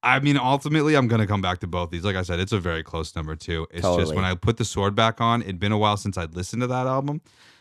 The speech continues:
Speaker 1: I was like, "Yeah, it's still up there." I said it when I put it number one. It's gonna take something tough to get it off. And that did
Speaker 2: Totally.
Speaker 1: come close.
Speaker 2: Yeah.
Speaker 1: But I mean, hey, Prince couldn't even knock it off. So, I mean, what are you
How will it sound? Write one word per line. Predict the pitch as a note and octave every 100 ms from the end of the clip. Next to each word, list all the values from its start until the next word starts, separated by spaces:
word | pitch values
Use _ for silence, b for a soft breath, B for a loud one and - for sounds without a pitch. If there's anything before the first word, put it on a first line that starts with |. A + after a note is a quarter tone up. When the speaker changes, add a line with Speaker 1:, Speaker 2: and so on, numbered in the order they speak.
| b b
Speaker 1:
I | F#2+
was | F2 D#2
like, | D#2 -
"Yeah, | D#2+ D#2+
it's | E2+ E2+ - - C2+
still | G2+ - F#2 F2+
up | E2 D#2+
there." | D#2+ D2+ D#2+ - _
I | F#2+
said | G2 B2+ B2+
it |
when | B2 A#2+
I |
put | A2 B2+
it | A#2
number | A#2+ A2
one. | A2+ A2+
It's | F2+ -
gonna | G2+
take | F#2 G#2 G2+
something | - A2+ - G#2
tough | - A#2+ G#2
to | A2
get | F#2 F#2+
it |
off. | F#2+ F#2+ F2+ _ B B B B
And | A2+
that | C#3
did | E3
Speaker 2:
Totally. | G3
Speaker 1:
come | F#3
close. | - G#2 F2+ - - _
Speaker 2:
Yeah. | F2+ D#2+ D#2 - _ _ -
Speaker 1:
But | B2
I |
mean, | C3 B2+
hey, | A2
Prince | - A#2+ B2+
couldn't | - F2 D#2+
even | D#2
knock | D2+ D2+
it | D2+
off. | D2+ D#2
So, | D#2+
I |
mean, | E2 F2
what |
are |
you | G#2+